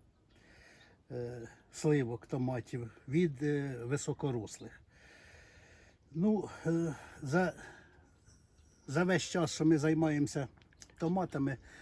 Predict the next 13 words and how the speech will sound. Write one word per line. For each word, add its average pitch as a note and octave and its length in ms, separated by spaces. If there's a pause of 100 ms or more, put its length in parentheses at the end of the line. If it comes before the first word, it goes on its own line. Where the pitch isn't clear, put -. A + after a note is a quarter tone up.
(140)
ми D#3+ 140
вже, D3+ 340
мабуть, C#3+ 380
висадили, C#3+ 540 (720)
е, - 40 (220)
ну, C#3 320 (1000)
десятки, B2+ 680
просто D3 380
десятки C3 600 (320)
сортів C#3 480
різних B2 380
сливок, F#3 500 (720)
е, B2+ 180